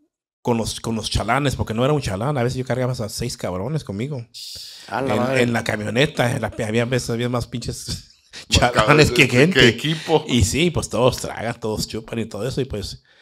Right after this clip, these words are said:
Speaker 1: pero eso, eso, eso fue al principio, ¿no? Porque, pues, eh, uno, uno, uno no sabía qué, lo, qué tanto tenía que hacer uno. Pero ahora ya es preparación. A veces estamos preparándonos do-, dos, tres días antes. Bueno, aparte de con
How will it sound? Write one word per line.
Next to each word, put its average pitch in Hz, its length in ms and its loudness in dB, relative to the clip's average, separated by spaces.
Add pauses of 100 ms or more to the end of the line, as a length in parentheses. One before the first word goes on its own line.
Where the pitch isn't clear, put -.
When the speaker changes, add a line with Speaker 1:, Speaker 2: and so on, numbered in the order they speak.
(160)
Speaker 1:
pero 104 140 -4
eso, 110 240 -2
eso, 113 300 -4
eso 123 160 -4
fue 151 80 2
al - 40 0
principio, 107 400 -4
¿no? 104 120 -6
Porque, 95 220 -8
pues, - 220 -10
eh, 120 300 -12 (120)
uno, 92 320 -14 (320)
uno, 113 140 -2
uno 107 180 -2
no 110 120 -2
sabía 113 280 -4
qué, 113 140 -8
lo, 107 240 -6 (400)
qué 123 100 -6
tanto 117 360 -2
tenía 113 260 -4
que 113 100 -6
hacer 110 220 -6
uno. 131 300 -6 (400)
Pero 113 200 -4
ahora 135 300 0
ya 135 220 0
es 151 100 -4
preparación. 117 760 -2 (440)
A - 100 -12
veces 104 120 -2
estamos 127 240 -4
preparándonos 120 640 -4
do-, 98 120 -10
dos, 110 260 0
tres 117 220 0
días 117 300 -2
antes. 120 360 -6
Bueno, 120 220 0
aparte 110 420 0
de 95 420 -4 (100)
con 101 440 -10